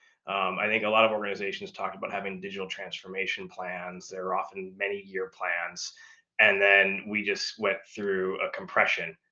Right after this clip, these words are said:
where everyone, it didn't, you didn't go digital first, you went digital only. Uh, and so I think organizations really saw the opportunity and the need to im-, improve a lot of those digital experiences, those digital innovations.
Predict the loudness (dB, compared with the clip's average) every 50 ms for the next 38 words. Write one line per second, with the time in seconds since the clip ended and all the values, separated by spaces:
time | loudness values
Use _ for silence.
0 | _ _ _ _ -4 -2 0 0 0 0 4 6 6 6 6 4 2 2 0 0
1 | 0 0 -4 -6 -6 -8 0 0 2 2 2 -2 -4 -2 0 2 6 6 6 6
2 | 6 2 2 -2 -2 -4 -6 -6 -6 -6 -8 -8 -8 -10 -10 -8 -8 -8 -8 -10
3 | -14 -12 -10 -10 -10 -10 -10 -12 -16 -14 -16 -18 -20 -20 _ _ _ _ _ _
4 | _ _ -4 0 0 2 2 2 0 2 2 4 4 6 4 4 4 4 2 4
5 | 2 2 2 2 -2 -4 -6 -4 -4 -2 -2 -2 -2 -2 -2 0 2 4 6 4
6 | 4 2 0 -2 -6 -14 -18 -18 -8 -8 -6 -6 -4 -6 -6 -8 -2 _ 0 0
7 | 2 0 -6 -4 -4 -2 -2 -2 -2 -2 -4 -4 -4 -6 -6 -6 -8 -6 -6 -6
8 | -6 -8 -10 -12 -8 -8 -6 -6 -6 -6 -4 -6 -6 -6 -2 -2 -2 -2 -2 -4
9 | -6 -2 4 8 8 8 8 6 2 0 0 0 0 -2 -4 -4 -4 -8 -8 -6
10 | -8 -10 -10 -8 -6 -6 -6 -6 -8 -10 -8 -8 -8 -6 -6 -6 -6 -4 -4 -4
11 | 0 4 4 4 4 4 0 -2 -4 -6 -10 -12